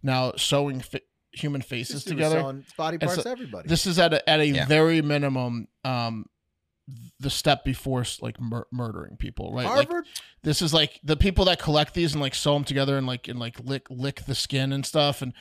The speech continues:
Speaker 3: Yeah.
Speaker 1: play with the skin, roll around in the skin. They either are killing people currently, which should be looked into, or they were, they're, they want to. This is, like, the, what stops them. This is the line between
Speaker 2: What is
Speaker 1: rape
Speaker 2: going on at Harvard, man?
Speaker 1: Yeah.
Speaker 2: They gotta get
Speaker 3: Dude,
Speaker 2: that
Speaker 3: I don't
Speaker 2: shit
Speaker 3: know.
Speaker 2: sorted out.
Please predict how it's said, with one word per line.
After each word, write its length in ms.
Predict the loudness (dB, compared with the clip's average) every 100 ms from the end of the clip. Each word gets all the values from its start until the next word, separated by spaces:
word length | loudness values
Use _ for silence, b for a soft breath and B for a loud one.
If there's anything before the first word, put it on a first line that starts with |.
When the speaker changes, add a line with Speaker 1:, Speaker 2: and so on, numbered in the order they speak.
| B
Speaker 3:
Yeah. 200 | -6 0
Speaker 1:
play 160 | 2
with 100 | 2
the 80 | -2
skin, 320 | -4 0 0
roll 180 | 2 2
around 180 | 2 0
in 40 |
the 80 | -2
skin. 260 | -4 -4 -4 B B
They 100 | 0
either 340 | 2 2 2 0 4
are 220 | 4 4
killing 300 | 2 -2 0
people 260 | -4 -4 -2
currently, 320 | 0 0 -2
which 100 | -4
should 180 | -6 -4
be 80 | -2
looked 240 | -2 -2
into, 320 | -4 0 0
or 260 | 2 0 0
they 140 | 0
were, 220 | -2 -4 -6 -8
they're, 200 | -8 -6
they 160 | -6 -4
want 320 | -4 -6 -6
to. 260 | -10 -10 -12
This 200 | -8 -6
is, 160 | -4 -4
like, 180 | -6 -8
the, 60 | -8
what 140 | -4
stops 480 | -2 0 0 0 -4
them. 220 | -4 -4
This 140 | -4
is 80 | -2
the 100 | -2
line 480 | 0 0 -2 -6 -12 b b
between 380 | -12 -6 -6 -6
Speaker 2:
What 120 | -6
is 60 | -2
Speaker 1:
rape 80 | 2
Speaker 2:
going 140 | 4
on 180 | 4 2
at 80 | 0
Harvard, 420 | 0 -2 -4 -12
man? 160 | -10 -10
Speaker 1:
Yeah. 80 | -10 -16 -12
Speaker 2:
They 120 | -2
gotta 180 | -2 0
get 140 | -2
Speaker 3:
Dude, 100 | 0
Speaker 2:
that 80 | 0
Speaker 3:
I 20 |
don't 120 | 2
Speaker 2:
shit 100 | 0
Speaker 3:
know. 60 | -2
Speaker 2:
sorted 320 | -4 -10 -12
out. 240 | -14 -14